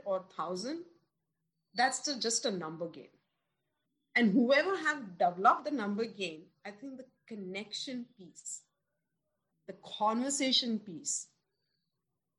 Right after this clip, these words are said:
the collaboration piece, which is embedded into the culture that you carry and you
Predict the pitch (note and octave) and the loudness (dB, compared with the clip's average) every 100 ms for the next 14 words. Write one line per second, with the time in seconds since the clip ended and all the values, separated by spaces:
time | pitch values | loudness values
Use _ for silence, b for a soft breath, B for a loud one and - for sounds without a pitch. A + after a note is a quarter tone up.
0 | _ F#3+ G3+ G#3+ G3+ A3+ B3 D4 D4 - | _ -12 -6 0 6 6 6 4 4 4
1 | D4 - G3 C#3+ C#3+ - _ _ _ _ | 2 0 -8 -12 -14 -16 _ _ _ _
2 | _ - G#3+ A3 - G#3+ G#3 A#3+ C#4 D#4 | _ -16 -10 -8 -2 0 4 6 6 4
3 | D4 C4+ A#3+ A#3 - G3 F#3 G3+ - A#3+ | 2 2 -2 -8 -4 0 2 2 0 2
4 | F#3 - G#3 G#3+ G3 F3 G#3+ E4 F4+ D4 | 2 0 -2 -2 -6 0 8 8 8 4
5 | G3+ G3 A#3 C4+ - - G3+ G#3 G#3 A#3 | 2 2 -2 -6 -10 -6 -4 -2 -2 -4